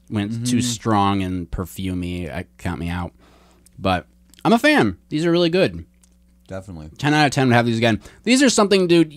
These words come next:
Speaker 1: you shouldn't feel shy going into these.
Speaker 2: Right.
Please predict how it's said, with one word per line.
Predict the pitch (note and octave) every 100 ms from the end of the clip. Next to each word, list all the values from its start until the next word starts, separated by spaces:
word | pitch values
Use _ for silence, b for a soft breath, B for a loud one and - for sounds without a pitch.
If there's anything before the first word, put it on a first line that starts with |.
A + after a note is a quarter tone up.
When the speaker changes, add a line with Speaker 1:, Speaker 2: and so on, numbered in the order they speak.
| F3+
Speaker 1:
you | F#3 D#3+
shouldn't | - F#3+ D3 A#2+ _
feel | - D3 A2+
shy | - B2 A2+ G#2
going | G2+ G2
into | F#2+ F#2+
these. | F2 D#2+ D#2+ - _ _ _ _ _ _ -
Speaker 2:
Right. | G#2+ A2 A2